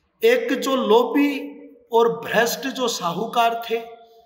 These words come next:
जो सूद का काम करते थे, सूद का मतलब होता है ब्याज का काम करते थे, इन्होंने मिलकर किसान को अत्यधिक गरीब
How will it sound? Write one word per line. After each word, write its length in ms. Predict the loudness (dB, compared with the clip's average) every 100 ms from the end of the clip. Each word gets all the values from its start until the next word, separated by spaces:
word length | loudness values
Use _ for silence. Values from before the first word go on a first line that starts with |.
| _ _ _ -8
जो 220 | 0 0
सूद 400 | 0 -6 -8 -4
का 160 | 0 2
काम 280 | 2 -2 -2
करते 320 | -6 -4 -2
थे, 180 | 0 -2
सूद 300 | -2 -12 -8
का 140 | -6
मतलब 320 | -6 -6 -6 -6
होता 220 | -4 -6
है 100 | -4
ब्याज 300 | -4 -4 -2
का 140 | -2
काम 260 | -2 -4 -6
करते 320 | -10 -8 -8
थे, 220 | -8 -10 -16 -18 _ _ _ _ 0
इन्होंने 500 | 2 4 4 2 0
मिलकर 480 | -2 -2 -2 -4 -6 -14 -18 -16
किसान 400 | -10 -4 -2 -2
को 120 | -2 -4
अत्यधिक 580 | -2 -4 -4 -10 -10 -8
गरीब 360 | -8 -6 -6